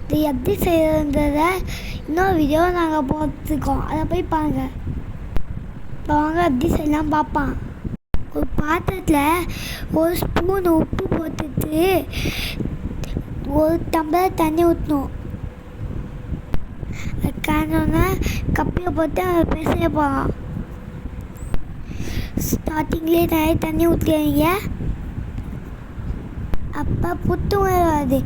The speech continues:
கொழக்கட்டை மாதிரி போயிடும். கொஞ்சம் கொஞ்சமா ஸ்-, தண்ணி சேர்த்து இதுல பிசைய போறோம். இப்போ நம்ம பிசைஞ்சு வச்சிருக்கோம்ல, அதை இப்போ இடிப்பை தட்டு அல்லது இல்ல இட்லி தட்டு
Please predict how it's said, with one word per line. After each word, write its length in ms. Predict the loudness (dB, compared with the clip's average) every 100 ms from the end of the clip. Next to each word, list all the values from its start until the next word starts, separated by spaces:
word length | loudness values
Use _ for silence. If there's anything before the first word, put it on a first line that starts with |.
| 0 0 2
கொழக்கட்டை 520 | 0 0 -2 0 2 4
மாதிரி 220 | 4 4 2
போயிடும். 460 | 2 2 0 0 -2 -2 -2 0 0 0 -4 -2 2 2
கொஞ்சம் 300 | 2 -4 -2
கொஞ்சமா 320 | 0 2 2 0
ஸ்-, 140 | -2 -6 -6 -4 -2 0
தண்ணி 240 | 2 2 2
சேர்த்து 340 | 2 2 2 2 0 -4 -4 -2
இதுல 180 | 4 4 4
பிசைய 300 | 2 2 2 2
போறோம். 320 | 2 2 0 -2 -4 -6 -6 -6 -6 -6 -6 -8 -10 -10 -8 -8 -8 -10 -14 _ 2 2 2
இப்போ 160 | -2 0
நம்ம 160 | 0 0 0
பிசைஞ்சு 420 | 0 2 0 2
வச்சிருக்கோம்ல, 580 | 2 2 2 2 2 4 4 2 0 -4 -6 -6 -2
அதை 200 | 0 4 4 2 0
இப்போ 160 | -2 2 4 6
இடிப்பை 360 | 6 4 4 0 0
தட்டு 340 | -2 0 4 4 2 -4 -8 -8 -10 -10 -8 -4 0
அல்லது 400 | 4 6 4 4 6
இல்ல 140 | 6 6 6 8
இட்லி 320 | 6 4 4 4 4
தட்டு 260 | 0 0